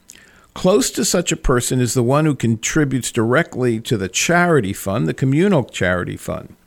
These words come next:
One should not, however, Maimonides writes, give directly to the charity fund unless it has been ascertained that the person in charge of it is trustworthy,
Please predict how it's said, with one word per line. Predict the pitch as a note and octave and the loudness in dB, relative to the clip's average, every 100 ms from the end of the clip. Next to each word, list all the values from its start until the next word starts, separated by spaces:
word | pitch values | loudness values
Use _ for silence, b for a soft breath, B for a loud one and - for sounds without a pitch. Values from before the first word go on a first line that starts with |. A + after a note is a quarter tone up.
| _ B B B B B B B B | _ B B B B B B B B
One | - C#3 D3 | 0 2 2
should | - B2+ | 2 2
not, | D3 F3 | 4 4
however, | G3 C#3+ B2 A2+ A2 | 4 4 4 4 2
Maimonides | G#2+ G#2 G2 G2 G2 G2 F#2+ F#2 | 0 0 0 0 -2 -2 -4 -4
writes, | G2+ G2+ G2+ | -2 -2 -4
give | - G#2 | -6 -6
directly | G#2+ G#2 D3 - A#2 | -2 2 0 0 -4
to | B2 | -2
the | G2 | -4
charity | G2 - B2+ B2 G#2+ | -4 -2 2 2 0
fund | - F#2+ F#2 F#2+ B B B B - | -2 -4 -2 -4 B B B B -6
unless | A#2 B2+ C#3 F3 | -2 2 2 2
it | F3 | 2
has | D#3+ C#3+ | 2 0
been | C#3 B2 | 0 -2
ascertained | - C#3 - C3 - A#2 A#2+ A#2 | 0 0 -2 -4 0 0 2 0
that | G#2+ | -2
the | G#2+ | -6
person | - E3 F3 - | -2 -2 0 0
in | B2 A2 | 0 -2
charge | - - - F#3 F#3 | -2 0 0 0 0
of | F3+ | 0
it | A2+ | 0
is | A2 B2 B2 | -2 -4 -4
trustworthy, | - - G3 - C3+ G2 F2+ C2+ | -6 -2 0 0 0 0 -2 -8